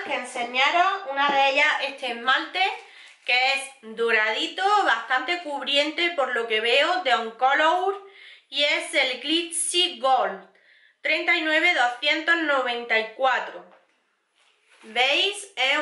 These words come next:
un dorado bastante consistente, con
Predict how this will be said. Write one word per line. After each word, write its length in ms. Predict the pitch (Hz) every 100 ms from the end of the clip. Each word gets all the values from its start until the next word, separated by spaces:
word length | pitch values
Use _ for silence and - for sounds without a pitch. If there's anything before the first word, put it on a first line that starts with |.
| -
un 920 | 285 294 294 285 269 262 240 233 233 _ -
dorado 680 | 233 240 240 240 277 359 320
bastante 640 | 240 240 269 254 262 285
consistente, 1000 | 294 285 262 233 - 269 302 302 381 370
con 800 | 254 247 240 233 220 214 208